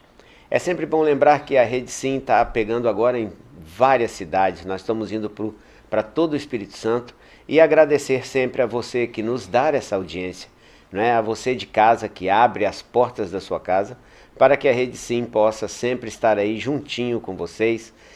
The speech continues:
e toda a nossa programação, não só o Empreender,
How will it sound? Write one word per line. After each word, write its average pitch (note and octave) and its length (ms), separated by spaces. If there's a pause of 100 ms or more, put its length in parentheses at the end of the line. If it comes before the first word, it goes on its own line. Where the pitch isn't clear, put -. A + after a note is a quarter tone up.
(260)
e C#3+ 260 (220)
toda E3 240
a - 20
nossa C#3+ 240
programação, B2+ 760
não B2+ 180
só A#2 220
o A2+ 40
Empreender, C3 640